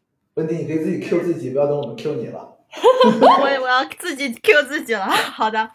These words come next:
Speaker 2: 嗯，那我做一个收尾。嗯，我就刚好想到两件事情，就一个是最感动的，然后一个是，也是比较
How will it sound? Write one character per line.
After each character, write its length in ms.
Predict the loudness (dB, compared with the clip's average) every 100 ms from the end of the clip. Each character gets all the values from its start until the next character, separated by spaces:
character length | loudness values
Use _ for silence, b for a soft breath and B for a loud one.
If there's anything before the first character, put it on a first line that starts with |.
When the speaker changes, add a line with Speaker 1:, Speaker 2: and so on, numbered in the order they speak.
| b b -8
Speaker 2:
嗯， 220 | -6 -2
那 160 | 0
我 120 | 0 -2
做 300 | -4 -4 -4
一 80 |
个 180 | -4 -6
收 300 | -6 -4 -2
尾。 240 | -2 -4 -10 B B B -8
嗯， 480 | -6 -6 -8 -12 -16 -12
我 100 | -8
就 160 | -8 -8
刚 180 | -6 -4
好 120 | -4
想 160 | -4
到 180 | -6 -6
两 220 | -6 -10
件 240 | -10 -10 -8
事 280 | -8 -10 -14
情， 280 | -20 -20 _ -14
就 100 | -12
一 140 | -8
个 140 | -8 -8
是 260 | -8 -8
最 180 | -6 -6
感 300 | -6 -8 -8 -12
动 280 | -10 -10 -10
的， 80 | -10
然 160 | -10
后 200 | -8 -8
一 140 | -8 -8
个 160 | -8
是， 180 | -8 -10
也 140 | -12
是 140 | -10 -12
比 100 |
较 80 | -12